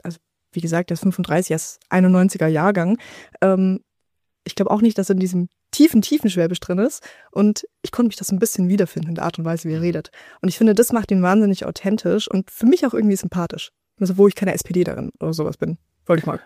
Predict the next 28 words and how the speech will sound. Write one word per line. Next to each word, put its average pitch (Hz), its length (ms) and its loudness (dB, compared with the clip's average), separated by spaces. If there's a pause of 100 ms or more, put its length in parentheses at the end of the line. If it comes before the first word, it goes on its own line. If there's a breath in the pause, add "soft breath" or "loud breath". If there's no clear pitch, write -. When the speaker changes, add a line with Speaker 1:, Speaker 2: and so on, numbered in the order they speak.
Speaker 2:
Äh, 101 280 2
ja, 87 260 2
das, 92 240 -6
wir 82 100 -4
sind 101 200 0
ja 87 80 -2
auch 98 180 -8
sowieso 87 380 -2
neutrale 82 400 -2
Beobachter, 107 540 0
aber 92 180 2
tatsächlich 98 380 2
Speaker 1:
Richtig. - 100 0
Speaker 2:
ist 92 120 -6
das 92 100 -4
vielleicht 87 260 -2
so 90 100 -4
dieser 85 260 0
Cem 82 200 -4
Özdemir-Schwäbisch-Effekt, - 1200 -4
ja. 95 200 -2
Also 87 320 -2
immer, 92 220 0
wenn 90 100 4
man, 85 180 0
wenn's 85 220 -4
heimelig 104 480 2
und 95 240 -2